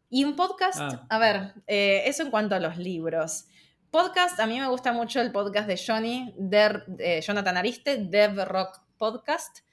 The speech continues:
Speaker 1: que es un podcast de tecnología, pero va mucho más allá de la tecnología, así que escúchenlo porque, bueno, habla un poco de, de la vida en general y, bueno, de muchas cosas de tecnología y trabajar por internet y de des-, desarrollo web.
Speaker 2: Sí,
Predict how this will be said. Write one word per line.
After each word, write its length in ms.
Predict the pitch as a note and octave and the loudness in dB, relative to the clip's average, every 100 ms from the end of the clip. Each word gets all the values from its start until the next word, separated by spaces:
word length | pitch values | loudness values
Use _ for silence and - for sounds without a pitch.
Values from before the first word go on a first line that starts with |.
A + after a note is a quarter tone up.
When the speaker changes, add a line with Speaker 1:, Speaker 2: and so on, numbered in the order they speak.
| _ _ _ | _ _ _
Speaker 1:
que 180 | G#3+ G#3+ | -2 -2
es 100 | A3+ | -2
un 140 | C4 | -2
podcast 300 | A#3+ A3 A#3+ | -2 0 -2
de 80 | A#3 | -4
tecnología, 640 | - F#3 F3+ F#3+ A#3+ B3 | -4 -2 -2 -2 2 4
pero 140 | - F3+ | 4 4
va 100 | F#3 | 4
mucho 260 | G#3+ A3 | 2 0
más 280 | F#3 F#3+ F3+ | -2 -4 0
allá 120 | F3+ | 2
de 60 | F3 | 4
la 100 | F3 | 2
tecnología, 640 | F3 F3 D#3+ - G#3+ A3+ | 0 -4 -6 -4 0 2
así 240 | F#3+ - E3 | 2 -4 -4
que 140 | F3+ | -2
escúchenlo 580 | E3 - F3+ F3+ E3 F3 | -2 -4 -8 -4 0 0
porque, 300 | F3+ E3+ D3+ | 0 -2 -4
bueno, 240 | D3+ D3 | -4 -6
habla 200 | D#3+ E3 | -4 -4
un 60 | D#3+ | -4
poco 220 | D#3+ E3+ | -6 -2
de, 160 | F3 D#3+ | -2 -2
de 140 | F3 F3 | -4 2
la 140 | E3 | 2
vida 260 | G#3 C4+ A#3 | 4 4 4
en 80 | A#3 | 2
general 500 | G#3+ G3+ G3+ A3 D#4+ F4 - | 0 2 6 6 4 -2 -6
y, 180 | G3+ G#3 | -6 0
bueno, 220 | G#3 F#3 | 2 2
de 100 | F#3 | 0
muchas 280 | A3+ C4 B3+ | 0 0 -2
cosas 260 | A3+ G#3+ G3+ | -4 0 0
de 60 | |
tecnología 680 | G3 F#3 E3+ E3 G3 G3 F3 | 0 -4 -4 -6 -4 0 0
y 80 | E3+ | 0
trabajar 380 | D#3+ D#3+ E3+ E3 | -2 -2 -6 -6
por 100 | E3 | -10
internet 480 | D#3 D#3+ F3 F3 - | -8 -8 -6 -6 -6
y 60 | F3 | -6
de 80 | D#3 | -4
des-, 240 | D#3 - E3 | -6 -14 -12
desarrollo 580 | D#3+ D3+ D3 D3+ - C#3+ | -12 -6 -6 -6 -10 -10
web. 160 | E2 - _ _ _ _ _ _ - | -10 -14 _ _ _ _ _ _ -6
Speaker 2:
Sí, 380 | C#3+ B2+ A#2 | -4 -4 -8